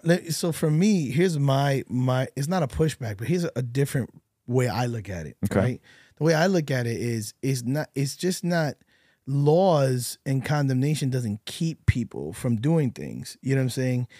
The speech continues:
Speaker 2: Okay.
Speaker 1: It's actually a greater awareness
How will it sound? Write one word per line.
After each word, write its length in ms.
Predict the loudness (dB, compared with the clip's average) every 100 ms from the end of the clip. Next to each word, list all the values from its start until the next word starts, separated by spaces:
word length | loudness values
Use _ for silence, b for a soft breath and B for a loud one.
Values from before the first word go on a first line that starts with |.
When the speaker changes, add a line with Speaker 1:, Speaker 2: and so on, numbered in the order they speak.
| b
Speaker 2:
Okay. 160 | 2 2
Speaker 1:
It's 120 | 0
actually 680 | -2 -2 -2 -4 -2 -2 -2
a 100 | -4
greater 440 | -6 -4 0 2 2
awareness 800 | 2 0 -2 -2 0 -2 -4